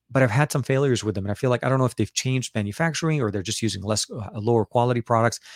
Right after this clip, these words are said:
If I'm not buying the super expensive model from them, but when it comes down to Kingston, for the last at least couple of years, I have had no problem at all with any of their cards. So they've been definitely upping their game. Uh,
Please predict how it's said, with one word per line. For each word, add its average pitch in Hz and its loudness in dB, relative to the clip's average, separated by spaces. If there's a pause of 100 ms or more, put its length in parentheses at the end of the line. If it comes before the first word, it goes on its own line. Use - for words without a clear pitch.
(240)
If 135 2
I'm 127 4
not 151 2
buying 139 0
the 120 -2
super 131 0
expensive 147 0
model 107 0
from 104 -4
them, 101 0 (400)
but 123 2
when 131 2
it 139 -10
comes 151 -2
down 151 0
to - -4
Kingston, 202 0
for 123 -4
the 110 -4
last 120 0
at - -8
least - -6
couple - -4
of 95 0
years, 113 0
I 110 -4
have 117 -2
had 117 -2
no 104 0
problem 104 -2
at 101 -6
all 95 0
with 101 -6
any 104 -4
of 101 -8
their 98 -12
cards. - -8 (360)
So - -2
they've 147 10
been 160 4
definitely 156 2
upping 135 -2
their 107 2
game. 104 -2
Uh, 110 -4